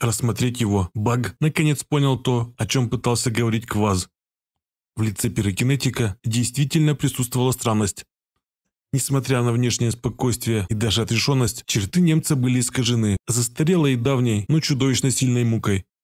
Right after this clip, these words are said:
Такой, как будто настоящее, ненаносное страдание грызло его изнутри, не давая забыться ни на минуту. И этот факт так въелся в саму суть хозяина пещеры, что он не мог его скрыть, несмотря на все усилия.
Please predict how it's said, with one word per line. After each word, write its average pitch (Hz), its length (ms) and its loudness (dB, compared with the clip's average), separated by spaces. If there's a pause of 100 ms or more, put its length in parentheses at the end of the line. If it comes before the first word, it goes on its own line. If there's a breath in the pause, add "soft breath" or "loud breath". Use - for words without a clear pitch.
(680)
Такой, 147 460 2
как 131 280 -2
будто 143 280 0
настоящее, 131 840 0 (140)
ненаносное 147 640 4
страдание 131 440 2
грызло 117 280 0
его 110 140 2
изнутри, 101 440 0
не 120 140 0
давая 117 280 0
забыться 127 440 0
ни 117 80 2
на 117 80 2
минуту. 110 500 0 (840)
И 117 100 0
этот 110 320 -2
факт - 400 -4 (100)
так 117 240 -2
въелся 113 440 0
в - 40 -4
саму 120 240 0
суть - 200 -2
хозяина 107 400 0
пещеры, 117 680 0
что - 260 -4
он 143 200 2
не 135 80 2
мог 127 220 2
его 123 140 2
скрыть, 110 360 -2
несмотря 131 460 0
на 117 100 0
все 120 200 -2
усилия. 101 580 0